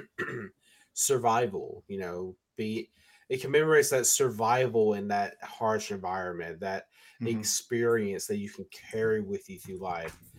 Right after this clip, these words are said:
Speaker 1: You know, the making of a man or a woman, it, it tempers you. And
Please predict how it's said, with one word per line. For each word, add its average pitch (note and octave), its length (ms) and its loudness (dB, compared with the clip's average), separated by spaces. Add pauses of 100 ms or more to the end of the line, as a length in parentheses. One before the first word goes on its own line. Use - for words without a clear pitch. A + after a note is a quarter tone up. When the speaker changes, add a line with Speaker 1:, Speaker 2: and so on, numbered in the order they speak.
(400)
Speaker 1:
You A#2+ 140 -2
know, G#2+ 200 0
the G#2 300 -4 (240)
making C3+ 380 4
of B2+ 100 2
a B2 80 2
man A2+ 520 0
or G2+ 260 0
a F#2 100 -6 (100)
woman, F2 600 -4 (340)
it, G#2 260 -2 (420)
it A#2 180 -8
tempers F3+ 600 2
you. - 80 -14 (1120)
And A2 640 -2